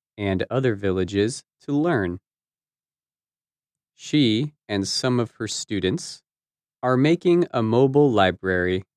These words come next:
They call it Solar Spell.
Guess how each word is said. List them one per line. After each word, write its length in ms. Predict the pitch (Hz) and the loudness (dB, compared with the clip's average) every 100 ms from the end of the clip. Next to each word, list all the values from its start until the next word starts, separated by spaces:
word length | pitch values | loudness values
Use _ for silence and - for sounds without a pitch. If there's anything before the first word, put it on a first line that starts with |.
| _ _ _ _ _ _ _ _ _ _ _ _ _ - | _ _ _ _ _ _ _ _ _ _ _ _ _ -4
They 220 | 117 160 | 0 0
call 360 | - 123 113 | 2 2 4
it 180 | 113 127 - _ _ _ _ | 4 0 -6 _ _ _ _
Solar 440 | - 170 147 107 | -2 4 4 4
Spell. 560 | - - 101 92 92 | 0 -8 -2 -2 -2